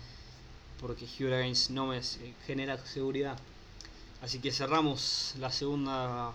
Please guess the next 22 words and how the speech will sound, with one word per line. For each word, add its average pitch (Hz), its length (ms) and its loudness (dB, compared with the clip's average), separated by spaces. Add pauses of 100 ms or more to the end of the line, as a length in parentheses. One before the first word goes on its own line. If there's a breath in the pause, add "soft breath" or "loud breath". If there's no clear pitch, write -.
fecha. 156 240 4
Mucha-, 135 300 0 (180)
muchas 139 220 4
gracias 127 200 0
por 113 120 -4
escuchar 120 300 -6
hasta 123 160 -8
acá. 151 200 2 (680 loud breath)
Episodio 175 480 8
mañana 165 460 10 (1040)
del 131 120 2
Seis 147 200 8
Naciones, 143 680 4
haciendo 131 420 2
exactamente 143 600 4
lo 135 120 2
mismo 131 260 2
que, 127 60 2
eh, 120 380 -2
hicimos 131 380 -2
en 131 60 -2
esta, 123 540 -6